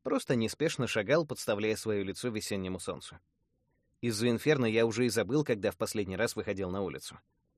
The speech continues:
Все мои вылазки — это встречи с Элей, посиделки с семьями с Иваном, да несколько походов в магазин. Почти всю зиму погода радовала серой хмарью вместо неба, поэтому сегодня долгожданное солнце меня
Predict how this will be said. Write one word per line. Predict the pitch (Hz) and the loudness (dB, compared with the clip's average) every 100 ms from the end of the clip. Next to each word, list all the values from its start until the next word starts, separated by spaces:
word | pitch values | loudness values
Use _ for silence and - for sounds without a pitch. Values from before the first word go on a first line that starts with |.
| _ _ _ _ | _ _ _ _
Все | - 226 | 0 2
мои | 180 | 4
вылазки — | 113 180 180 - 139 | 4 2 0 0 0
это | 117 113 | 0 -4
встречи | - 127 - | -2 -4 -4
с | 98 165 | -4 0
Элей, | 196 196 196 180 - - | 2 2 0 -2 -6 -6
посиделки | 240 143 107 101 95 | -2 0 0 0 -2
с | - | -4
семьями | 110 98 95 | -2 -2 -4
с | 90 | -4
Иваном, | 110 170 190 180 151 _ _ _ _ _ - | -2 0 0 0 -4 _ _ _ _ _ -2
да | 220 | 2
несколько | 156 156 147 139 127 | 2 2 -2 -2 -2
походов | 101 - 101 95 | -2 0 0 0
в | 95 | -2
магазин. | 92 90 80 55 50 - _ _ _ _ _ _ _ _ _ _ _ | -4 -6 -6 -10 -16 -20 _ _ _ _ _ _ _ _ _ _ _
Почти | 107 - 185 | -4 -2 -4
всю | - 131 | 0 -2
зиму | 117 190 147 | 2 2 2
погода | 127 113 123 117 | 2 2 2 4
радовала | 123 117 107 107 | 4 4 2 0
серой | - 123 113 | 2 2 0
хмарью | - 127 110 90 87 | 0 2 2 0 -4
вместо | 95 - 98 | -6 -4 -6
неба, | 90 - - _ _ _ _ _ _ | -6 -8 -14 _ _ _ _ _ _
поэтому | 127 117 110 | -4 -2 -4
сегодня | - 135 190 185 | -2 0 2 2
долгожданное | 143 120 110 98 110 101 95 | 2 0 0 2 2 2 -2
солнце | - 151 147 | 0 -2 0
меня | 113 107 104 98 | -2 0 -2 -4